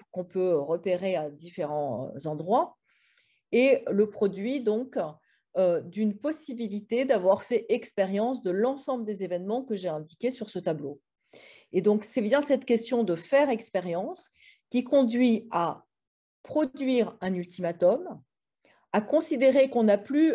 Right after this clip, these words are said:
à demander à l'Assemblée, euh, son avis, puisqu'elle ne répond pas à la demande populaire, qu'elle trahit donc cette demande populaire, et qu'on a à prévoir des armes, tout en souhaitant,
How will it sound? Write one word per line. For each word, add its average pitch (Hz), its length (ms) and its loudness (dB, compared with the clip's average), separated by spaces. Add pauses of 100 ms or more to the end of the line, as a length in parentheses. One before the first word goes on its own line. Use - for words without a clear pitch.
à 202 340 2
demander 226 440 -2
à 240 100 4
l'Assemblée, 233 720 -2
euh, 170 140 -2
son 196 240 -10
avis, 202 360 -8 (460)
puisqu'elle 190 680 2
ne 180 80 2
répond 185 320 -2
pas 190 420 0
à 160 100 -4
la 160 120 -2
demande 165 360 -10
populaire, 202 720 -2 (640)
qu'elle 156 200 -6
trahit 240 400 2
donc 233 320 0 (380)
cette 160 200 -10
demande 160 300 -4
populaire, 180 680 -4 (640)
et 247 100 4
qu'on 247 240 4
a 277 80 6
à 320 160 6
prévoir 240 480 2
des 196 220 2
armes, 214 440 -2 (280)
tout 403 240 2
en 370 100 4
souhaitant, 269 680 0